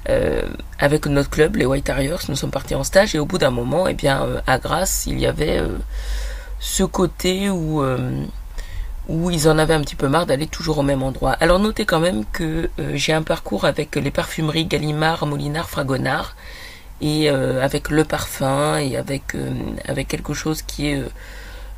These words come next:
euh, les, les parcours de, de personnes qui sont, euh, le compagnonnage, tout ça, hein, voilà, euh, à travers le parfum. Permettez-moi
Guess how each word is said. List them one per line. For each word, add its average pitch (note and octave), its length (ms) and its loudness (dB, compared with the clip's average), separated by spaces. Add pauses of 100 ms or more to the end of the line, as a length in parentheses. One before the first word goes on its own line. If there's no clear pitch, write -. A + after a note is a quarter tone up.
euh, A#2+ 580 0
les, C3 200 -4
les C#3+ 160 2
parcours E3 640 0
de, C#3 240 2
de C3 120 0
personnes E3+ 560 0
qui D#3+ 160 -4
sont, D3 500 0
euh, B2+ 220 -4 (680)
le C#3+ 160 4
compagnonnage, E3+ 720 2
tout - 120 -10
ça, - 240 -4 (160)
hein, D3 80 -8 (160)
voilà, - 220 -10 (240)
euh, C3 160 -2
à C#3 100 -2
travers C#3+ 300 0
le C#3+ 80 -4
parfum. - 360 -6 (400)
Permettez-moi E3 540 0